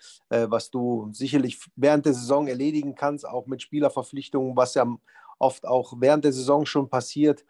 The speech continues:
ähm, fängt dann aber auch erst richtig nochmal an, ja. Und, ähm, da sind wir im Moment im vollen,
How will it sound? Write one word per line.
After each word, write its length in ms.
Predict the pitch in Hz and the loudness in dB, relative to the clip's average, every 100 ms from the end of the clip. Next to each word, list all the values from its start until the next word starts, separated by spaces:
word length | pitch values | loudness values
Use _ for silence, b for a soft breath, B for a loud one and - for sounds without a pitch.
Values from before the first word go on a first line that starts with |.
| b b b b _ - | b b b b _ -2
ähm, 1500 | 135 127 127 123 123 117 113 127 127 127 131 135 139 139 139 - | 2 4 2 -6 -12 -14 -18 -20 -20 -20 -20 -20 -20 -20 -20 -6
fängt 240 | 139 139 | -4 0
dann 160 | 131 117 | -2 -2
aber 240 | 117 113 | -4 -2
auch 160 | 120 117 | -4 -6
erst 220 | 120 - | -8 -8
richtig 260 | 131 123 | -6 -2
nochmal 300 | 107 107 113 | 0 2 2
an, 260 | 98 113 110 | 2 0 0
ja. 240 | 101 113 | 0 -2
Und, 460 | 123 - 110 107 107 | -2 -4 -2 -2 2
ähm, 420 | 113 110 113 117 | 4 4 0 -2
da 160 | 127 127 | 2 2
sind 180 | 147 143 | 2 2
wir 80 | |
im 60 | 131 | 2
Moment 300 | 131 135 139 | 2 0 -2
im 100 | 120 | -6
vollen, 640 | - 135 139 131 127 117 | -2 0 0 -2 -8 -16